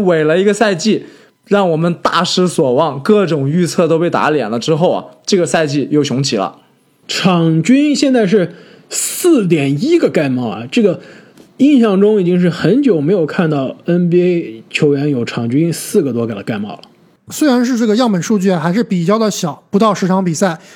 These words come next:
Speaker 3: 但是赛季刚开始啊，特纳就奉献了两场比赛都是有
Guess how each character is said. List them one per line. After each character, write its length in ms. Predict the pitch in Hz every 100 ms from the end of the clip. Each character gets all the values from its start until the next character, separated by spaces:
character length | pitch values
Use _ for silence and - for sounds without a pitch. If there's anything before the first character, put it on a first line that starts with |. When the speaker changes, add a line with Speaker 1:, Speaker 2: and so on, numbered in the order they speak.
| - -
Speaker 3:
但 220 | - 320 294
是 440 | 302 269 202 185 185 - - -
赛 360 | - 330 262
季 200 | 208 277
刚 260 | - 262 269
开 220 | 240 262
始 200 | - 175
啊， 240 | 151 147 - _ _ _ -
特 240 | - 247
纳 240 | 202 220 180
就 180 | 220 180
奉 220 | 262 214
献 120 | 208
了 120 | 190
两 240 | 180 208 311
场 180 | 233
比 100 | 180
赛 240 | 165 214 175
都 220 | 185 202
是 140 | 185
有 120 | 185